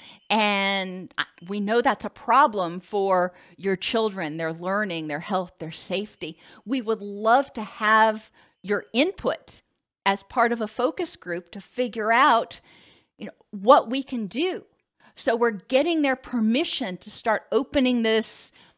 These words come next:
avenue of discussion. And then we can start presenting ideas and skills and tools and figuring out, again, we're engaging them, we're getting permission, and we're also figuring out what motivates them.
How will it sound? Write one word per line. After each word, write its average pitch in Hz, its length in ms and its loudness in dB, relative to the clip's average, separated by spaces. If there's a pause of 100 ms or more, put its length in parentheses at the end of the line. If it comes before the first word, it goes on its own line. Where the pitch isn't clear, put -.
(320)
avenue 220 540 0
of - 200 -6
discussion. 196 840 -4 (440)
And 214 280 -4
then 269 200 2
we 294 120 -4
can 285 140 -2
start - 340 0
presenting 214 640 -2
ideas 190 640 -4
and 170 100 -8
skills 202 560 -6
and 165 160 -10
tools 190 460 -8 (500)
and 254 180 -2
figuring 302 500 -2
out, 247 240 -2
again, 294 420 -4 (260)
we're 208 220 -2
engaging 233 540 -2
them, 202 160 -6
we're 175 80 -8
getting 233 260 -4
permission, 240 520 -8
and 247 140 -8
we're 240 140 -4
also 277 240 -2
figuring 247 480 -4
out 247 140 -4
what 208 160 -4
motivates 240 560 -6
them. - 180 -18